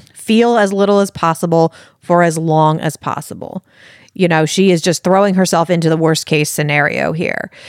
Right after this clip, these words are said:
So it definitely, it's a, it's a neat little way of, I, I feel like, raising the mystery, because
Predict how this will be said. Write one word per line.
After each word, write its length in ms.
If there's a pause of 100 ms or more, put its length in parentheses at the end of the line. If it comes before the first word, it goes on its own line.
(120)
So 540 (240)
it 240
definitely, 760 (460)
it's 220
a, 360
it's 140
a 60
neat 300
little 200
way 360
of, 140 (120)
I, 240
I 160
feel 200
like, 200
raising 500
the 80
mystery, 680
because 600